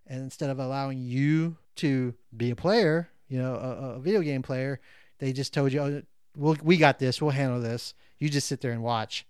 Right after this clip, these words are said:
right? Like, why, why are you doing that? I should, like, they're fre-, frequently found yourself crossing, like, holes in the floor or, or chasms or whatever, and there'd be, like, a, a, a, a ledge you'd have to cross over.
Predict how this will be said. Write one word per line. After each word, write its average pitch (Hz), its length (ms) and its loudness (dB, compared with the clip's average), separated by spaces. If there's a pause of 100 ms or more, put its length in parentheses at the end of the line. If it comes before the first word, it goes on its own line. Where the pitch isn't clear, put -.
(120)
right? 123 280 -2
Like, 127 280 -8 (280)
why, 151 300 0 (100)
why 139 220 -2
are 160 40 2
you 151 60 2
doing 156 200 2
that? 117 260 -4 (100)
I 147 120 -2
should, 135 340 -4 (220)
like, 139 140 0
they're 147 240 4 (220)
fre-, 208 440 4
frequently 156 540 0
found 151 280 0
yourself 135 380 -4
crossing, 135 480 0
like, 117 240 -6 (760)
holes 139 400 2
in 131 80 -2
the 123 80 -4
floor 131 460 -4
or, 120 60 -6 (100)
or 110 320 -12 (480)
chasms 139 560 0
or 131 40 -6
whatever, 135 500 -4 (320)
and 127 100 -4
there'd 120 100 -2
be, 120 100 -4
like, 117 200 -8
a, 107 280 -8 (540)
a, 139 60 -14
a, 120 320 -10
a 123 120 -8
ledge 123 420 -4
you'd 131 100 -6
have 123 140 -4
to - 80 -20
cross 127 340 -6
over. 147 360 -4